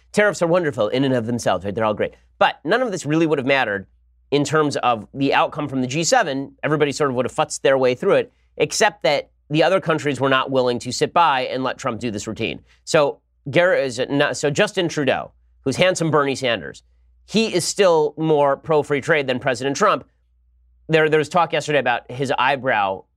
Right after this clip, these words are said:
coming down his face, that his eyebrow actually came loose. That is not true. Okay, his eyebrow is not actually loose. You can, if you can see this visually,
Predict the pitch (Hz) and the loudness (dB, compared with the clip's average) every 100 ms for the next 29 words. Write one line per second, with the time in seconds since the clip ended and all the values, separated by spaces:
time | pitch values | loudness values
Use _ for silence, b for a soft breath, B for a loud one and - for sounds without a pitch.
0 | - 156 139 127 117 117 113 - 117 - | -6 -2 0 0 0 -2 -4 -2 -2 -2
1 | 104 107 110 104 98 - 98 - 117 104 | -4 -2 0 -2 -4 -6 -8 -4 -4 -2
2 | 113 98 - _ _ 135 135 147 135 120 | -2 -4 -10 _ _ -2 0 2 0 -4
3 | 87 76 92 104 101 120 123 127 117 120 | -8 -8 -10 -6 -2 0 0 -2 -2 -2
4 | 113 - 151 156 98 90 123 123 117 - | -2 -4 -2 -2 -2 -4 -6 -4 -6 -8
5 | B B 139 139 147 196 156 123 165 139 | B B -2 0 0 0 0 0 0 0
6 | 107 92 87 | 0 -2 -4